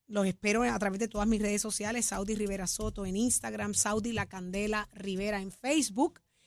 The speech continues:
Ahí vamos a generar un contenido particular muy especial diariamente, así que los espero también ahí. Síganme en, eh, en Facebook,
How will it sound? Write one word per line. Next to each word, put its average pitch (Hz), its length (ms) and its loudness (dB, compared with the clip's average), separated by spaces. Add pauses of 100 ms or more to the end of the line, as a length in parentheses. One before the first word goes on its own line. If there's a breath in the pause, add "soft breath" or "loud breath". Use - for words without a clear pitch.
(200)
Ahí 190 240 0
vamos 220 280 2
a 220 60 2
generar 202 260 2
un 214 120 0
contenido 214 500 -2
particular 202 600 -2
muy 214 300 6
especial 220 520 0
diariamente, 220 840 0
así 202 220 -4
que 214 120 -12
los 196 100 -2
espero 196 320 -4
también 220 280 -2
ahí. 247 180 0
Síganme 208 420 0
en, 214 140 0
eh, 190 340 0
en 190 80 -4
Facebook, 294 460 0